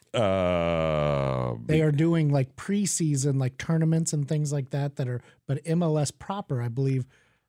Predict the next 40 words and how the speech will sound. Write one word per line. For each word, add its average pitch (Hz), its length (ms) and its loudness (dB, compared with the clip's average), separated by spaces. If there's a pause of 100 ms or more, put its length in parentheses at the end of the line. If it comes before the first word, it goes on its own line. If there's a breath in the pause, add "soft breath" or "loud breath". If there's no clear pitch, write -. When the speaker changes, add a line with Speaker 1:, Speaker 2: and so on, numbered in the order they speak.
Speaker 2:
the, 127 260 -2
the 139 160 -2
opening 143 460 2
weekend 131 640 -2
is, 117 260 -6
like, 120 160 -4 (500)
Speaker 1:
I 107 120 2
thought 135 80 0
it 123 60 4
Speaker 2:
happening. 98 180 2
Speaker 1:
was 87 240 -2
April. 69 520 -6 (540 loud breath)
No, 87 220 -4
maybe 113 240 -8
not. 110 260 -12 (520 soft breath)
Uh, 78 1160 2
twenty-ninth 104 600 -2
season 101 420 -6
kickoff 98 560 0 (120)
will 90 140 -4
be 87 120 -4
the 90 180 -4
earliest 104 480 -2
in 90 120 -2
league 90 260 -2
<laughs> - 20 -12
history. - 560 -6 (240 loud breath)
Speaker 2:
Yeah. 113 220 -6
Speaker 1:
I 85 100 -2
think 113 140 -2
maybe 104 200 -2
we're 107 180 -2
both - 300 -2
<laughs> - 360 -2
right. 190 140 0
Speaker 2:
Yeah. 120 140 0 (580 loud breath)
Speaker 1:
Uh, 95 460 2
Wednesday, 110 360 0
February 101 380 0
twenty-first, 92 720 -2